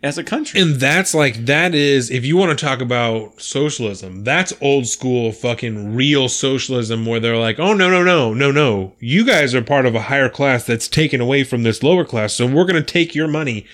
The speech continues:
Speaker 2: and give it to them because they deserve it, because you are still benefiting
Speaker 1: Mm-hmm.
Speaker 2: from what is still keeping them down." You know what I mean?
Speaker 1: Yeah.
Speaker 2: That's, that's what we talked a couple weeks ago about, about how modern day fucking socialism is not socialism anymore, right? Because they're talking about free school and,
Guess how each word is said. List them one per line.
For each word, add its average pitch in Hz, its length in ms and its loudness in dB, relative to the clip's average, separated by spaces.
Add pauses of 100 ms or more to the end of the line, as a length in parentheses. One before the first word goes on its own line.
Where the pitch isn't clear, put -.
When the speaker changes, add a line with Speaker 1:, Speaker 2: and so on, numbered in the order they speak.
(220)
Speaker 2:
and 131 180 -2
give 139 140 0
it 123 100 0
to 117 60 -4
them 127 320 2
because 113 360 -2
they 131 160 2
deserve 131 360 2
it, 95 160 -8
because 113 340 -2
you 165 220 2
are 151 140 6
still 254 420 0
benefiting 120 640 -2
Speaker 1:
Mm-hmm. 117 320 -8 (100)
Speaker 2:
from 139 240 -4
what 151 140 2
is 135 160 0
still 170 320 0
keeping 135 380 0
them 131 200 0
down." 113 400 -2 (200)
You 123 120 -4
know 131 100 0
what 127 100 -2
I 107 40 -2
mean? 120 80 -4
Speaker 1:
Yeah. 156 80 0
Speaker 2:
That's, 262 200 -4 (400)
that's 196 380 0
what 156 160 0
we 208 140 2
talked 202 220 0
a - 40 -14
couple 170 140 0
weeks 170 220 2
ago 151 120 0
about, 127 340 -2 (280)
about 143 220 -2
how 135 240 -2
modern 143 540 -2
day 135 440 2 (240)
fucking 143 260 -2
socialism 147 600 2
is 131 100 2
not 135 180 2
socialism 151 540 2
anymore, 104 320 -6
right? 110 260 -2
Because 120 240 0
they're 139 140 2
talking 147 280 0
about 131 200 2
free 165 280 0
school 160 640 4
and, 135 160 2